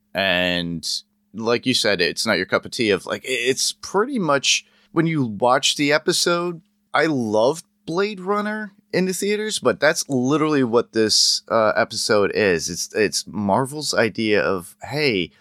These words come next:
let's put a character here and put this in this storyline."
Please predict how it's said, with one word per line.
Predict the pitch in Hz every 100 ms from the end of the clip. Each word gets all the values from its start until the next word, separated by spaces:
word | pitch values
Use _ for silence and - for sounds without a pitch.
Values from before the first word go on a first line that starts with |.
| _
let's | 123 156
put | - 190
a | 143
character | - 143 139 - 135
here | 143 151
and | - 104 95
put | - 135
this | 131 127
in | 104 107
this | 101 -
storyline." | 107 98 92 80 69 62